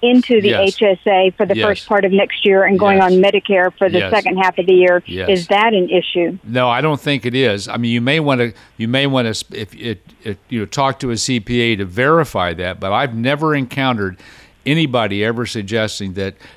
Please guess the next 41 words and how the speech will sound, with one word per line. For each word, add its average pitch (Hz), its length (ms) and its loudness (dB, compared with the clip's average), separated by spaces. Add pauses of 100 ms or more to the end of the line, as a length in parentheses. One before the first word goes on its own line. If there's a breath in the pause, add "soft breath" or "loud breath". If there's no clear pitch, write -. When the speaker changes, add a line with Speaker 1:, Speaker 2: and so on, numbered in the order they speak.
Speaker 2:
those, 107 400 -4
those 110 460 -4 (120)
legitimate 120 680 -2
withdrawals 110 720 -2 (220 soft breath)
or 101 100 -8
distributions 107 880 -4
under 104 300 -4
any 127 180 0
circumstance 101 760 -6
are - 40 -12
subject 90 440 -8
to 90 60 -10
income 82 320 -14
tax. - 340 -18
I've 90 120 -12
never 107 260 -4
encountered 95 460 -10
that. - 180 -20 (880)
Speaker 1:
Okay. 208 300 2 (240)
Thank 254 180 4
you 262 60 0
Speaker 2:
Okay? 254 80 2
Speaker 1:
very 247 120 4
much 240 240 2
for 254 80 0
your 247 120 4
help. 240 240 4
I 202 80 2
Speaker 2:
You 208 60 0
bet. - 200 0
Speaker 1:
appreciate 175 220 2
it. 139 100 -6
Speaker 2:
Okay. 117 400 -4
Thanks 117 280 -4
for 107 120 -10
calling. 98 420 -4 (320 soft breath)
You're 104 120 -6
listening 123 340 0
to 113 80 -2
Money 123 240 -2
Talk 156 400 -2